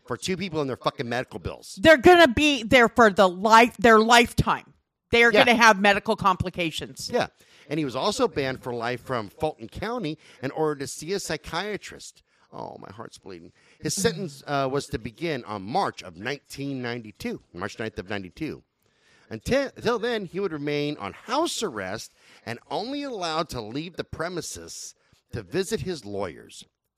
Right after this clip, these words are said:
Speaker 2: Wow.
Speaker 1: Surprisingly, you ready? He violated this order. He was spotted and followed by detectives who saw him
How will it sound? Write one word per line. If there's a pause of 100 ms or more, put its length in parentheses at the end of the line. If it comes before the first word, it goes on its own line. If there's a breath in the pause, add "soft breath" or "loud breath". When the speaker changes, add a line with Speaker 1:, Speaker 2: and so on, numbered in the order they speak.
(180)
Speaker 2:
Wow.
Speaker 1:
Surprisingly, (400)
you
ready? (240)
He
violated
this
order. (760 soft breath)
He
was
spotted
and
followed
by
detectives
who
saw
him